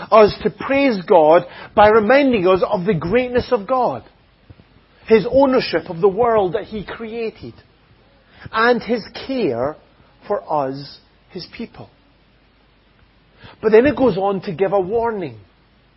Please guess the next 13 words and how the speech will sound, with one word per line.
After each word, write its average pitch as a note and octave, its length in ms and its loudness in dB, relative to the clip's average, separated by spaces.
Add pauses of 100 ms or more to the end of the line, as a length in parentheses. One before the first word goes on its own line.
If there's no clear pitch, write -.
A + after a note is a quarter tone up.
(680)
A G#3 80 4
warning C4+ 500 6
to C4+ 100 0
those G#3 340 4 (260)
who A3 100 0
might B3+ 360 4
be C4 160 -4
tempted G#3+ 500 -4 (280)
to G#3+ 160 -4 (200)
turn A3 280 -4
away A3+ 340 -2 (120)
from A3+ 180 -8
God. G3 420 -4